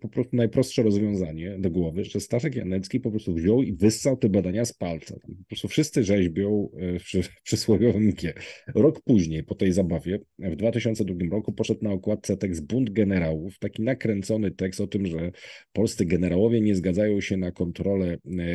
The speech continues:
cywilną nad armią i że to jest niedopuszczalne w krajach nato. No, strasznie nadmuchany temat.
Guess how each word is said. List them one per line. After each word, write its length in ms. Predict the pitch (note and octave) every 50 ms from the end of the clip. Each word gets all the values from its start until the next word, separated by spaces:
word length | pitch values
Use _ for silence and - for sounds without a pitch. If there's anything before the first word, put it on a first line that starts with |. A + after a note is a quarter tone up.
| F2 -
cywilną 520 | - - - F2+ D#2+ G2 G#2 G2 F2+ F2 E2+
nad 240 | E2 E2 D2+ - - -
armią 520 | G2 A#2+ A#2 A2 A2+ A#2 A2 G#2+ G2+ -
i 120 | - F#2+ F2+
że 180 | E2 F2+ F#2
to 180 | F2 - G2+ F#2+
jest 360 | F#2 F2 F2 F2 - - -
niedopuszczalne 580 | F#2+ F2+ E2 E2+ - F2+ - - F#2 E2+ E2+ D#2+
w 40 |
krajach 240 | - D#2+ E2 D#2 -
nato. 220 | E2+ F2 - - G2
No, 140 | A2+ G#2+
strasznie 440 | A2 - - C#3+ D3 C3+ - - B2+ A2+
nadmuchany 540 | G#2+ G2+ G2 G2 F#2+ - G2+ G2 F#2+ F#2
temat. 380 | F2+ - D#2+ - - A#2+ A#2+ -